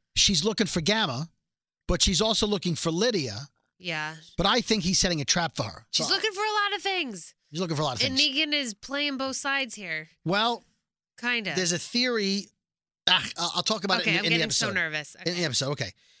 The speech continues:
Speaker 1: Um, okay, so that's, that's for the news. Although some stuff was explained, but I'm gonna work that into the episode so I can explain it as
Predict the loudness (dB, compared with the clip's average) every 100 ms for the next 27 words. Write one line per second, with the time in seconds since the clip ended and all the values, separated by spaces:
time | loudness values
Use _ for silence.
0 | _ 0 2 4 2 0 -4 -8 _ _
1 | _ _ _ _ 0 2 2 2 2 -2
2 | -4 _ _ _ 0 0 -2 -4 -2 0
3 | 0 -2 -4 -2 -2 -2 -6 -20 _ _
4 | _ _ -2 0 2 0 0 -2 -2 0
5 | 0 0 0 0 0 -2 -6 -14 _ _
6 | -2 0 0 0 0 0 0 0 0 2
7 | 0 0 -4 -4 -4 -2 -2 -2 -2 -2
8 | 0 0 -2